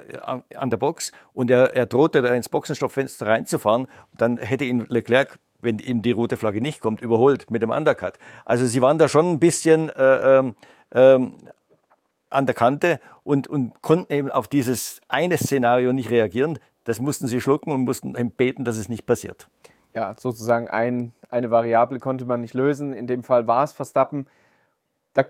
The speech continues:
Speaker 2: machen wir dann einfach kurz den Sprung, bevor wir zu Ferrari kommen, weil da gibt's ja auch noch ein anderes Thema. Da, da war ja auch wieder was mit Lewis Hamilton und seinem Renningenieur. Aber dann springen wir doch mal zu der Zwei-Stopp-Taktik oder die zwei Stopps, die Pflicht waren das erste Mal.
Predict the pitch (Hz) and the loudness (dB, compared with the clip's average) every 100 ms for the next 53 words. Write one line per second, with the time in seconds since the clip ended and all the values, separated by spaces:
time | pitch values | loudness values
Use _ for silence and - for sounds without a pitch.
0 | - 131 156 156 143 143 135 151 151 156 | -2 -2 0 2 4 4 2 -2 -2 -2
1 | - 143 - 151 160 135 151 143 139 135 | -2 -8 -4 -4 -2 0 0 0 -6 -2
2 | 131 135 156 151 147 135 123 123 135 - | 2 2 2 -2 0 2 0 -2 -6 -4
3 | 117 123 127 117 139 139 - 139 131 123 | -4 -4 -8 -8 -6 -8 -6 -4 -2 -2
4 | 120 113 113 107 123 120 113 120 117 113 | -2 -4 -2 2 4 4 2 -2 -4 -4
5 | 120 131 120 - 120 139 135 120 117 110 | -10 -8 -8 -6 -6 -6 -6 -6 -2 -2
6 | 110 139 151 135 123 123 117 120 120 123 | 0 -2 -4 -8 -6 -2 -2 -2 -2 -4
7 | _ _ _ - 170 185 156 135 139 123 | _ _ _ 0 2 2 2 2 2 2
8 | 127 143 123 120 101 - - 120 127 - | 2 -2 2 4 4 0 2 2 2 -2
9 | 113 _ _ _ _ - 147 139 - 127 | -4 _ _ _ _ -2 -2 0 -2 -4
10 | - _ - 117 110 110 - 120 127 - | -6 _ -8 -6 -6 -10 0 0 0 -2
11 | 113 - - - 113 - 143 - 107 104 | -6 -8 -20 -14 -12 -4 -4 -2 -2 -2
12 | 104 101 113 131 123 127 | -4 -6 -4 -4 0 -2